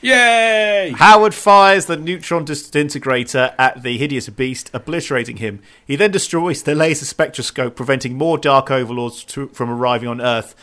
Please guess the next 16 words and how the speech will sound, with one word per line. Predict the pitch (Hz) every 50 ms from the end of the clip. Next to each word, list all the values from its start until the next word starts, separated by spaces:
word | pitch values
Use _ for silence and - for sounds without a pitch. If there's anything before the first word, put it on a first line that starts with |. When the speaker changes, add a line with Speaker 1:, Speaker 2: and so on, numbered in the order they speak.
| - - _ _
Speaker 2:
but | - 165
also | 170 151 143 - 165 151
ruining | 135 143 143 139 131 131
his | 127 113 -
only | - 160 165 175 170 175
chance | - - - 147 143 131 120 - -
of | 98 117
returning | 120 - - 139 135 131 123
to | - 131
his | 123
planet. | - - - - 139 147 131 117 113 - - - _ _ _ _ _ _
Howard | - 143 175 214 240 220 220
then | 214 208
becomes | 208 190 170 - - 156 160 147 -
Beverly's | - - 165 185 180 170 170 175 160 -
manager, | 120 123 131 131 127 120 - 143 131 127 127